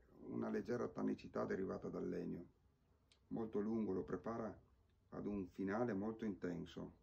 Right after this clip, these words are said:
e a un ritorno di frutti esotici, di frutta, vi ripeto, matura, di frutta secca, fino ad arrivare al rosmarino,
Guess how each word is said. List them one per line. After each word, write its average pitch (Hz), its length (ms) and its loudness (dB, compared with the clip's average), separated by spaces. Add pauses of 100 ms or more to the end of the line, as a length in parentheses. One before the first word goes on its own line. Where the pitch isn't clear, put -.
(240)
e - 80 -4
a 101 60 0
un 107 140 2
ritorno 104 680 0 (520)
di - 160 -8
frutti 92 360 -2
esotici, 101 680 0 (1400)
di - 140 -4
frutta, - 420 -6 (360)
vi - 100 -2
ripeto, 101 360 0
matura, 95 540 0 (640)
di - 120 -10
frutta - 320 -4
secca, - 440 -6 (1400)
fino - 200 0
ad 120 80 2
arrivare 110 540 2 (920)
al - 100 -2
rosmarino, 104 680 0